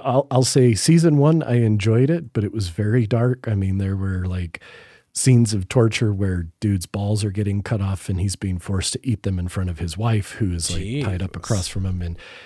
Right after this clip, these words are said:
Speaker 1: um, a-, and there was much less of that in season two. So I was very happy about that. There's plenty of violence, but it wasn't, like, this dark torture, gratuitous violence. It was just people trying to kill other people and often succeeding.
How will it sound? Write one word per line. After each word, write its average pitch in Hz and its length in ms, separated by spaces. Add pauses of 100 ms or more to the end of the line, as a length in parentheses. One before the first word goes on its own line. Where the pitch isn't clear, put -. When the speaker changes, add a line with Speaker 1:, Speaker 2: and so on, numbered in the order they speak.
(220)
Speaker 1:
um, 82 500 (160)
a-, 131 180
and 123 340 (100)
there 131 160
was 120 180
much 151 240
less 110 300
of 87 80
that 85 180
in 85 140
season 82 320
two. - 160
So - 120
I 131 40
was 123 120
very 98 220
happy 87 300
about 78 240
that. 76 200
There's 151 280 (320)
plenty 220 240
of 104 100
violence, 117 800
but 113 180
it 110 120
wasn't, 113 380
like, 101 240
this 98 200
dark 95 420
torture, 87 680
gratuitous 85 680
violence. 85 500
It 101 40
was 92 120
just 87 200
people 82 280 (160)
trying 82 220
to 73 80 (140)
kill 73 200
other 71 180
people - 420
and 80 200 (640)
often 120 260
succeeding. - 580